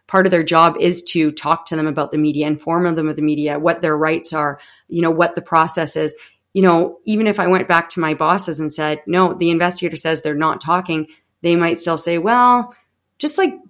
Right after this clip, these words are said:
go knock on the door anyway and just check." You know, like, the, the whole system needs to be,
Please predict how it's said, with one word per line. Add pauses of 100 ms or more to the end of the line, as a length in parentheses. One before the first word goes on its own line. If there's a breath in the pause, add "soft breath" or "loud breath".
go
knock
on
the
door
anyway
and
just
check."
You
know,
like,
the,
the
whole
system
needs
to
be,